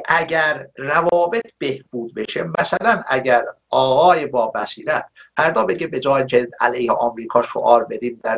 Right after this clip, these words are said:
نماز جمعه فلان و بهمان، مثلاً خب، روابط عادی داشته باشیم. چون خب، مثلاً شما هر قدر هم مثلاً انقلابی باشید، حالا انقلابی تو بیرون می‌گم،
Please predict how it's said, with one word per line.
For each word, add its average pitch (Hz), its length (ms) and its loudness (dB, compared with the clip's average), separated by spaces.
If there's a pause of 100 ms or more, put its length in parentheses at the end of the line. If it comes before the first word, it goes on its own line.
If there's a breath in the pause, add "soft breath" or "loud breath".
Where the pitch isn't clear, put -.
(100)
نماز 113 400 2 (160)
جمعه 110 480 -2
فلان 110 360 2
و 110 80 -4
بهمان، 127 420 2 (1200 loud breath)
مثلاً 180 680 0 (420)
خب، - 140 -2
روابط 220 440 4
عادی 208 560 4
داشته - 360 -8
باشیم. - 540 -16
چون - 140 -6
خب، 233 220 0
مثلاً 190 240 2 (200)
شما 202 220 0
هر 180 300 2
قدر 175 280 -2
هم 170 280 -6 (140)
مثلاً 139 360 -4
انقلابی 143 580 4
باشید، 139 440 4
حالا 151 160 2
انقلابی 143 500 0
تو 143 120 -10
بیرون 131 260 -10 (140)
می‌گم، - 260 -10